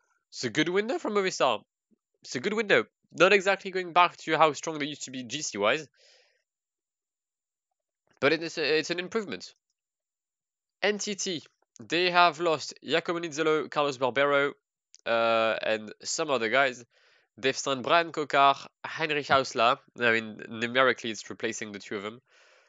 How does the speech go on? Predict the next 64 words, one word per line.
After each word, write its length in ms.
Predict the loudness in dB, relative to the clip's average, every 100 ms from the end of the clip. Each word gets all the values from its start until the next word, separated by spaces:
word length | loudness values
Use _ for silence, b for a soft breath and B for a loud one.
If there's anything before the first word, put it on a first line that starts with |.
| b _ _ _ -14 -6
Good 140 | -4
window 260 | -2 -2 -2
from 140 | -4
them. 180 | -6 -8 _ -10
Good 140 | -6
window. 200 | -4 -4
We've 180 | -6 -8
signed, 200 | -4 -4
actually, 320 | -4 -6 -6
uh, 140 | -6 -6
we've 160 | -8
signed 180 | -8 -6
our 60 | -6
two 160 | -6
leaders. 300 | -8 -8 -10 -14 -10
Oh, 80 |
wow. 220 | -6 -6 -8 _
Sorry. 280 | -2 2 0 _ _ -20 B B B B B B B _ _ -10
Still 220 | -2 -2
in 100 | -2
Walter 260 | -4 -6 -8
for 100 | -6
next 200 | -6 -6
year 80 |
as 120 | -4 0
well, 100 | -2
N 80 |
T 120 | -2 -12
T. 260 | -14 -16 _ -4
As 240 | -2 0
we 140 | -2 -8
move 160 | -8
to 120 | -6 2
Baron 300 | 4 4 2
McLaren, 540 | 4 4 4 0 -4
I 40 |
mean, 160 | -6 -6
you've 140 | -10
s-, 160 | -12 -14 -4
we'll 200 | 0 0
just 180 | -2 -4
take 100 | -4
a 40 |
look 120 | -4
at 80 | -4
who 140 | -6
we've 160 | -8 -4
lost. 260 | -4 -4 -6
We 140 | 2
have 180 | 4 4
lost 320 | 2 -2 -10
Dylan 300 | -6 -4 -4
Teuns 200 | -6 -10
to 100 | -10
Cofidis, 500 | -10 -8 -8 -10 -6 2
Batalin 440 | 2 2 0 -2
to 120 | -8
Ineos, 380 | -6 -4 -4 -6
Heinrich 380 | -6 -2 -2 -2
Hausler 340 | -4 -4 -6
to 120 | -6
N 80 | -8
T 140 | -10 -12
T, 260 | -10 -10